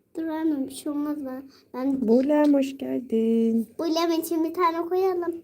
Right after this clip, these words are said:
Speaker 2: Koy bakalım. İyiyim, sen nasılsın?
Speaker 1: Anne ben seni,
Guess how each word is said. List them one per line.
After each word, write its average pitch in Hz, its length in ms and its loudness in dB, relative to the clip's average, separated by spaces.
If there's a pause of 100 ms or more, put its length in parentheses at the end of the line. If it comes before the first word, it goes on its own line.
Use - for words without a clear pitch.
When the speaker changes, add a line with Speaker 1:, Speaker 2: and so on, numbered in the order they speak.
(220)
Speaker 2:
Koy 220 240 2
bakalım. 202 540 -2 (680)
İyiyim, 262 400 8 (140)
sen 269 220 2
nasılsın? 247 420 -4
Speaker 1:
Anne 214 160 2
ben 349 220 8
seni, 370 500 8